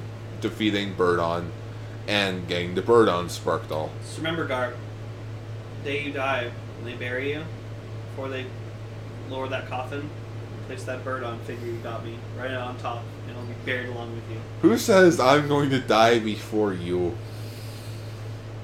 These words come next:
Speaker 2: I don't know. Once you get into your Coke addiction after you become a well-successful Power Ranger actor, it could happen.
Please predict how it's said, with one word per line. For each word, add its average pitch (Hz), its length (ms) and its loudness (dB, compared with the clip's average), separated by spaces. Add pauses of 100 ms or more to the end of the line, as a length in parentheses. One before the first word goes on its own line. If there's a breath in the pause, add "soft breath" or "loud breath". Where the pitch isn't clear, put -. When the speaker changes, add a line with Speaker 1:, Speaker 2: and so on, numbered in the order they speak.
(380)
Speaker 2:
I 143 100 -4
don't 156 80 0
know. 175 240 6
Once 147 200 -2
you 151 60 -6
get 156 140 2
into 156 180 -4
your 147 80 -2
Coke 165 240 -2
addiction 139 360 -4
after 131 200 -4
you 127 100 -4
become 127 320 -6
a 123 40 -8
well-successful - 680 -4
Power 135 280 0
Ranger 117 260 -6
actor, 110 320 -8
it 110 380 -10
could 127 80 -8
happen. 127 300 -6